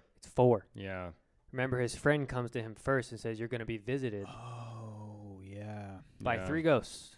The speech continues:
Speaker 1: Tri-, a little tricky. A little trick question.
Speaker 2: Mm-hmm.
Speaker 1: Ashton Shear.
Speaker 3: This is good. I'm learning.
Speaker 1: Where is the famous
Speaker 2: <laughs>
Speaker 1: Christmas tree lit in New York City?
Speaker 2: He's gotta know that.
Speaker 1: I don't know.
Speaker 3: I
Speaker 1: He's
Speaker 3: know
Speaker 1: not in
Speaker 3: there's
Speaker 1: New York.
Speaker 3: one at Rockefeller.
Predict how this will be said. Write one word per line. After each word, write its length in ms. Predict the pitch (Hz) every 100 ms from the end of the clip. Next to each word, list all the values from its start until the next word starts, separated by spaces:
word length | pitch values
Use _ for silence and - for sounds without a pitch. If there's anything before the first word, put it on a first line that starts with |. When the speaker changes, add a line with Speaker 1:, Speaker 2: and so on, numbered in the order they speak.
| _
Speaker 1:
Tri-, 140 | 247
a 140 | 381 427
little 180 | 453 415
tricky. 400 | 415 359 143 101 -
A 20 |
little 80 | 311
trick 200 | - 311
question. 320 | 185 123 117
Speaker 2:
Mm-hmm. 200 | 107 113 101 - _ - - _ _ -
Speaker 1:
Ashton 320 | 226 202 147
Shear. 380 | 127 - 123 143 - _ - _ _ _ _
Speaker 3:
This 160 | 165 156
is 80 | 127
good. 160 | 127 143
I'm 140 | 95
learning. 280 | 120 160 92 _ _
Speaker 1:
Where 240 | 139 226
is 80 | 254
the 120 | -
famous 460 | - - 214 226 196
Speaker 2:
<laughs> 20 |
Speaker 1:
Christmas 420 | 240 214 233 233
tree 240 | - 156 143
lit 300 | 147 156 -
in 160 | 135
New 80 | 135
York 260 | 135 135 -
City? 300 | 135 104 92 - _ _ _ _ _ _ _ _ _ - _ _ _ _ _ _ _ _ _ - - _ - - _ - _ _ -
Speaker 2:
He's 340 | - 165 127 -
gotta 300 | 123 123 107
know 140 | 92
that. 360 | 95 98 85 - 123 120 - - - _ _ _ _ _ _ _ _ _ _ _ _ -
Speaker 1:
I 40 |
don't 120 | 117 127
know. 80 |
Speaker 3:
I 40 | 127
Speaker 1:
He's 80 | 131
Speaker 3:
know 60 |
Speaker 1:
not 80 | 151
in 60 | 160
Speaker 3:
there's 120 | 127
Speaker 1:
New 60 |
York. 80 | 123
Speaker 3:
one 80 | 147
at 80 | 113
Rockefeller. 640 | 113 151 - 92 87